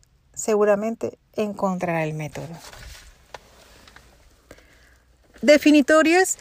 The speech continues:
como nicho de mercado, segmentos de mercado, primeros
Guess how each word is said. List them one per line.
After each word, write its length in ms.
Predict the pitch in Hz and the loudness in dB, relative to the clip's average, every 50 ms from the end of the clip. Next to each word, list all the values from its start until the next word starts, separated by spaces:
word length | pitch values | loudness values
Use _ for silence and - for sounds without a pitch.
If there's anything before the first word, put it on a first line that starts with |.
| - - - - _ _ - | -14 -20 -20 -20 _ _ 2
como 640 | - 302 302 285 277 277 277 277 277 269 262 262 | 6 6 6 8 8 8 8 8 8 8 6 4
nicho 280 | 262 277 277 - - 277 | 2 0 -2 -2 -2 -2
de 120 | 277 247 | -2 0
mercado, 720 | 208 196 190 185 - - 262 254 247 240 240 240 240 240 233 | -2 -2 -4 -4 0 2 2 4 4 4 4 4 2 2 0
segmentos 500 | - 262 233 240 233 226 220 - 220 208 | 0 -4 -4 -4 -4 -6 -6 -6 -6 -4
de 80 | 214 | -4
mercado, 720 | 196 190 185 185 - - 240 240 247 240 240 240 247 247 233 | -4 -4 -6 -6 -4 -2 2 4 6 8 8 8 6 4 0
primeros 540 | - - 254 254 254 262 254 262 247 - | 0 -4 -4 -4 -2 -2 -2 -2 -4 -6